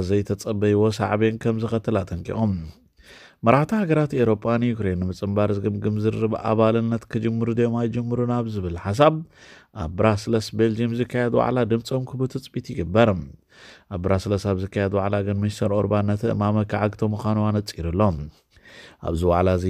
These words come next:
መራሕቲ ኩለን ዕስራን ሸውዓተን ኣባል ሃገራት ውድብ ምሉእ ድምፂ ክህባ እዩ ዘድሊ። ሚስተር ኦርባን ሎሚ ኣብ ባይቶ ሃንጋርን ፖለቲከኛታት ሃገሩ ኣብ ዝሃቦ መግለጺ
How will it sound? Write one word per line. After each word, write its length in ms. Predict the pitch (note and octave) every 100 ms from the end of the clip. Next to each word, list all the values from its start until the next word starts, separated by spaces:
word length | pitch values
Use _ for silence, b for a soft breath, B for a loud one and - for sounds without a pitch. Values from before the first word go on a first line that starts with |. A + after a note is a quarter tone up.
| F#2
መራሕቲ 320 | F#2 F#2 F#2+
ኩለን 240 | G2 G2 G2
ዕስራን 220 | G2+ G2+
ሸውዓተን 420 | G#2 G2 G2+ G#2+
ኣባል 220 | G#2 G#2 G#2
ሃገራት 360 | G#2 G#2 G#2 A2
ውድብ 280 | G#2 G#2
ምሉእ 240 | G#2 G#2 G#2
ድምፂ 260 | G#2+ G#2+ - A2
ክህባ 280 | - A#2+ B2
እዩ 120 | A#2 F2+
ዘድሊ። 300 | F2+ F#2 G#2 G#2 E2 D#2+ - B B B B
ሚስተር 320 | F2+ - F#2+
ኦርባን 360 | G2 F#2+ G2 G2
ሎሚ 180 | G2 G#2+
ኣብ 160 | G#2 F#2+
ባይቶ 220 | G#2+ G2+
ሃንጋርን 500 | G2+ G#2 G#2+ G#2+ G#2
ፖለቲከኛታት 840 | G#2+ G#2+ A2+ G#2+ A2 A2 G#2+ A2+ A2+
ሃገሩ 260 | A2 A2+ A2+
ኣብ 140 | A2
ዝሃቦ 220 | A2 A2 F2
መግለጺ 380 | F2 G2 A2+